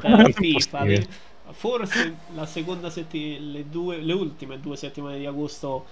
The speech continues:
Speaker 2: eh, ci si riposa dal gioco, ma in realtà stai già scrivendo il regolamento, stai già facendo nottata con tutti gli altri per,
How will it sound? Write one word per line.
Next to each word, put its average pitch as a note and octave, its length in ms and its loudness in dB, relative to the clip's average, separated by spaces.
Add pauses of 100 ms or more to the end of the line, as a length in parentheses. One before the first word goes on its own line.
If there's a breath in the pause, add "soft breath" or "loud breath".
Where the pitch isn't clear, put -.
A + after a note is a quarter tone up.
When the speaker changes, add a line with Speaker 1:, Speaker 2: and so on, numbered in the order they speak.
(300 soft breath)
Speaker 2:
eh, A#2 180 -8
ci D3+ 140 -2
si D#3 120 -4
riposa E3 300 0
dal D3+ 220 0
gioco, F#3 340 -2
ma C3+ 180 -6
in C3 60 -8
realtà C#3 280 -6
stai C#3 180 -8
già C3+ 220 -8
scrivendo C3+ 420 -10
il C3 60 -8
regolamento, B2 540 -10
stai - 180 -12
già C3 140 -10
facendo C3 320 -10
nottata C3 500 -8
con B2 140 -12
tutti - 240 -14
gli B2 60 -10
altri A#2+ 280 -12
per, B2+ 340 -10